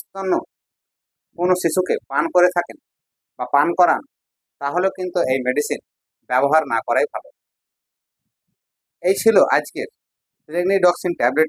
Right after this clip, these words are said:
নিয়ে বিস্তারিতভাবে আলোচনা। ভিডিওটি ভালো লাগলে অবশ্যই চ্যানেলটিকে সাবস্ক্রাইব করে পাশে থাকা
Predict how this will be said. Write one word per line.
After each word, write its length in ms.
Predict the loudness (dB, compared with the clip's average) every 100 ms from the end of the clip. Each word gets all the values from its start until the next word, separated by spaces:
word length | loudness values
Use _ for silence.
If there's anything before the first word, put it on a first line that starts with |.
| 0
নিয়ে 120 | -6 -8
বিস্তারিতভাবে 640 | -6 0 2 2 2 4 4
আলোচনা। 300 | 2 -4 -12 _ _ _ _ _ _ _ -6
ভিডিওটি 320 | 2 4 4 2
ভালো 140 | 4 4
লাগলে 200 | 2 0 -2 -4
অবশ্যই 420 | -6 -8 -12 -12 _ -6 -4 -4
চ্যানেলটিকে 500 | -4 -4 -4 -4 -2 -2
সাবস্ক্রাইব 440 | -2 -4 -4 -4 -4
করে 140 | -8 -10 _ _ _ _
পাশে 220 | -2 -2 -2
থাকা 160 | 0